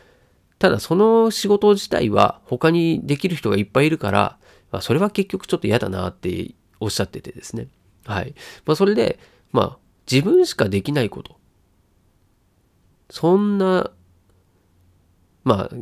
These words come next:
業種、事業をやってみたいということですね。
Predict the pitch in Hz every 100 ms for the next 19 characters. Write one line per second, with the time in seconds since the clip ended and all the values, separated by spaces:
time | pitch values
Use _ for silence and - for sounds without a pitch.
0 | - 113 107 - - 117 _ _ _ _
1 | _ _ _ - 113 104 95 127 123 -
2 | 101 98 98 85 - _ _ 101 98 -
3 | 98 110 - 104 92